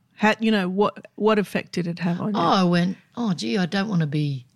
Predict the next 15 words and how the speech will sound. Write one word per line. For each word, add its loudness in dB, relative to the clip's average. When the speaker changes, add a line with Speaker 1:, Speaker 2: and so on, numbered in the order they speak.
Speaker 2:
I -2
Speaker 1:
That 4
Speaker 2:
don't 4
want, 4
Speaker 1:
person. 0
Speaker 2:
yeah, 4
I 4
don't 2
wanna 0
be -2
that -4
person. -4
I 2
want -2
people -4